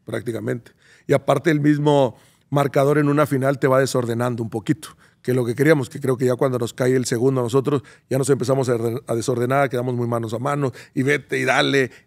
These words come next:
y tú mismo tomas decisiones que ya te empiezas a bloquear. ¿Qué me refiero? Antes era un, me la dan a mí y era una salida normal. Ahora ya lo que quiero es buscar adelante para llegar y que el tiempo co-, eh, dentro del tiempo que va corriendo,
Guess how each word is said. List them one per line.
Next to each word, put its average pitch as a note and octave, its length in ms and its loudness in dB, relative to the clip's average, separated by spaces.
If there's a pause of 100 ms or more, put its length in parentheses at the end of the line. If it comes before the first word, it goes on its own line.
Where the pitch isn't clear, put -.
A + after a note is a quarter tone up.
(120)
y D#3 100 0
tú F3 220 4
mismo E3 400 4
tomas D3 300 0
decisiones C3+ 560 0
que B2 320 -6
ya B2+ 520 2 (280)
te C3+ 80 -4
empiezas A#2+ 320 -2
a B2+ 80 0
bloquear. B2+ 420 2
¿Qué C3 140 -6
me B2+ 100 -4
refiero? B2+ 320 0
Antes A#2+ 300 -4
era C3+ 180 0
un, C3 340 -4 (300)
me C#3+ 80 -4
la C#3 100 2
dan D3 120 2
a D#3+ 60 2
mí F#3 100 2
y F#3+ 100 2
era D3+ 120 4
una C#3+ 120 0
salida C3 300 -2
normal. B2+ 320 0
Ahora C3 180 0
ya C#3+ 100 2
lo D3 120 0
que B2+ 100 -6
quiero D3 160 0
es C#3+ 120 -2 (140)
buscar C3+ 300 -2
adelante C3+ 400 2
para B2 200 -6
llegar B2+ 280 2
y C#3 80 0 (320)
que - 80 -4
el C3 100 -2
tiempo C3+ 360 0
co-, C3 520 -2
eh, A2+ 120 -14
dentro B2 300 0
del C3 140 2
tiempo D#3 320 4
que D3 80 -2
va C#3+ 140 4
corriendo, E3 440 4